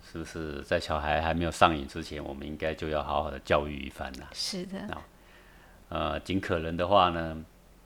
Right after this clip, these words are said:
Speaker 1: 让小孩明白这些食物对他们的健康的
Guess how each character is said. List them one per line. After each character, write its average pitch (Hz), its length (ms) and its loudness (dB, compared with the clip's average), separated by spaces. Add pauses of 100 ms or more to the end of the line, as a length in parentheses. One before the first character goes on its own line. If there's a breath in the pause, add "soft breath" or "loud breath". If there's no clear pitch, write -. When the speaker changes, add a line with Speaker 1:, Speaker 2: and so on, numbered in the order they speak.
(120)
Speaker 1:
让 104 160 6
小 76 240 2
孩 76 160 2
明 80 300 2
白 76 320 4
这 90 120 0
些 87 140 0
食 82 220 -2
物 87 120 0
对 76 640 -2 (200)
他 - 120 -4
们 82 140 -2
的 78 80 -4
健 85 180 -2
康 78 240 -4
的 71 240 -2